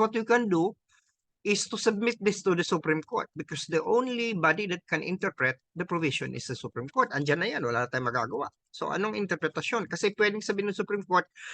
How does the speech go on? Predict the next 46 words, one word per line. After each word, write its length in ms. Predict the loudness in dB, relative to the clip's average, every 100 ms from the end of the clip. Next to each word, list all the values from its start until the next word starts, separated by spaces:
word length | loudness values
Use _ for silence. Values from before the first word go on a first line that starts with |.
| -6
may 160 | 2 6
mga, 320 | 8 8 8
may 80 | 6
mga 160 | 2 2
tao 240 | 2 0
kasi 160 | -2 -2
na 160 | 0
textualist 720 | -2 0 -2 2 4 4 2
eh, 80 | -6
kung 160 | -4 0
paano 320 | 4 4 4
sinulat 480 | 0 2 2 0 -2
yan, 240 | -4 -2
eh, 160 | 0 0
ibig 160 | -2
sabihin 340 | -2 0 2 2
niyan 140 | 2
yan. 200 | 2 2 0 -4
Ito 140 | -2
yung 180 | 0 0
mga 80 | 0 0
purist, 480 | 2 4 4 2 -2 -4
te-, 240 | -4 -8 _ -2
textualist, 720 | -2 -4 -2 0 0 -2 -2
originalist. 880 | -2 -2 -2 -2 0 -2 -4 -10 _ _ _ -20 -18 -4
Ito 240 | 0 4 4
yung, 240 | 4 -2
ito 240 | -4 0
yung 400 | 0 2 0 -4 -8 _ -2
mga 180 | 2 4
tao 320 | 6 6 4
na, 240 | 4 2 2
mga 240 | 0 -4
Supreme 420 | -6 -8 0 0
Court 220 | 2 0 4
justice 640 | 2 2 0 0 0 -2
na 240 | -2 -2
ang 80 | -2
tingin 320 | -2 0 0
sa, 640 | 0 2 4 4 2 2 0
sa 160 | 0
ligang 240 | 0 0 -2
batas 320 | 0 0 -2
ay 100 | -2
hindi 220 | -2 0
maba-, 320 | 0 0 -4